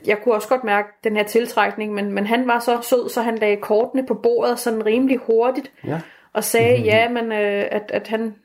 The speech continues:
Speaker 1: han synes, at jeg var, øh, vældig sød og sådan nogle ting.
Speaker 2: Nå, så han var lidt fremme i skoene alligevel, jo.
Speaker 1: Ja, men, men på en så,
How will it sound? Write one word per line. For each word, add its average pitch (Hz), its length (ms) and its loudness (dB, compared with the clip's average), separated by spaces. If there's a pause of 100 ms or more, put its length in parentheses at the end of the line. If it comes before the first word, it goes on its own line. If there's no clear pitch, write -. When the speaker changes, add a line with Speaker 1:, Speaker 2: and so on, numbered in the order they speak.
Speaker 1:
han 226 140 -2
synes, 220 260 -2
at 220 60 2
jeg 202 120 0
var, 202 400 -4
øh, 202 280 0
vældig 220 240 -2
sød 240 120 0
og - 80 -4
sådan 233 80 -10
nogle 220 120 -8
ting. 226 180 -4 (180)
Speaker 2:
Nå, - 80 -10 (220)
så 143 80 0
han 131 140 0
var 147 100 4
lidt 185 140 2
fremme 180 180 2
i 202 40 -6
skoene 202 280 0
alligevel, 220 340 2
jo. 240 60 0
Speaker 1:
Ja, 214 280 2
men, 233 220 -2
men 233 140 -2
på 240 140 -2
en 233 200 -4
så, 269 240 -2